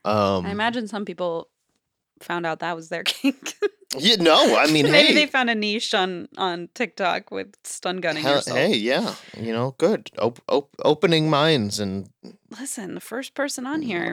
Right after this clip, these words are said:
Speaker 2: was
Speaker 1: also
Speaker 2: like
Speaker 1: jump-starting beating hearts, you know, in more ways than one.
Speaker 2: That's
Speaker 1: Just
Speaker 2: beautiful.
Speaker 1: beautiful.
Speaker 2: Alexander, that's beautiful. Um, so anyway, that's it.
Speaker 1: That was be-, that was great.
Speaker 2: Thank you.
Speaker 1: That was fun. I don't, I
Speaker 2: I
Speaker 1: don't know if I had any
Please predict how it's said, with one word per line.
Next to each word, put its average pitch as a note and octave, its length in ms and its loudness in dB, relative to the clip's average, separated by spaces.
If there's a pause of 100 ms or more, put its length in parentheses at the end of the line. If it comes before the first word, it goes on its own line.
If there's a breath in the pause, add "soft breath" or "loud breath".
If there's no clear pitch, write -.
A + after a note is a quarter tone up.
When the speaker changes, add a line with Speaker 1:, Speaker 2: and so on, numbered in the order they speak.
(140)
Speaker 2:
was - 80 -2
Speaker 1:
also A#2 300 0
Speaker 2:
like - 640 -12
Speaker 1:
jump-starting A#2+ 640 0
beating A#2+ 280 -2
hearts, B2 440 -6
you G#2+ 60 -6
know, B2 340 -6
in A2 80 -8
more A2 200 -4
ways A#2+ 220 -4
than A2+ 140 -6
one. B2 360 -4
Speaker 2:
That's G#3 140 -14
Speaker 1:
Just - 140 -16
Speaker 2:
beautiful. A#2+ 440 -2
Speaker 1:
beautiful. - 40 -8
Speaker 2:
Alexander, F3+ 280 -14
that's F3 140 -16
beautiful. F3 420 -18 (520 soft breath)
Um, F3 480 -6 (880)
so - 180 -8
anyway, F#3+ 440 -2 (200)
that's G#3+ 220 -10
it. A3 260 -4 (400)
Speaker 1:
That A2+ 100 0
was A#2+ 140 0
be-, G#2+ 120 -6
that A2 140 2
was G#2 140 0
great. F#2+ 280 -4 (100)
Speaker 2:
Thank G#4+ 240 -8
you. D#3+ 400 -2
Speaker 1:
That G#3+ 80 -6
was A3 180 0
fun. F#2 280 -2
I G#2 120 0
don't, A#2+ 240 2
I A#2 60 6
Speaker 2:
I B2+ 40 6
Speaker 1:
don't D#3+ 120 2
know C#3+ 100 4
if A2 80 -4
I G#2 120 4
had A2+ 200 0
any F2+ 340 -6